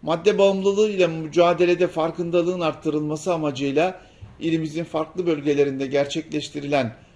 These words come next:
on dokuz eğitim ve nokta faaliyetlerinde üç bin beş yüz yetmiş beş kişiye ulaşılarak bilgilendirme yapılmıştır.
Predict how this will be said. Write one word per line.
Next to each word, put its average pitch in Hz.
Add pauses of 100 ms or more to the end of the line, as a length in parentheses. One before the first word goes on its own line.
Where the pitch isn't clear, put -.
(200)
on 196
dokuz 147
eğitim 156
ve 151
nokta 151
faaliyetlerinde 143 (460)
üç 185
bin 170
beş 185
yüz 156
yetmiş 160
beş 175
kişiye 156
ulaşılarak 165 (340)
bilgilendirme 151
yapılmıştır. 117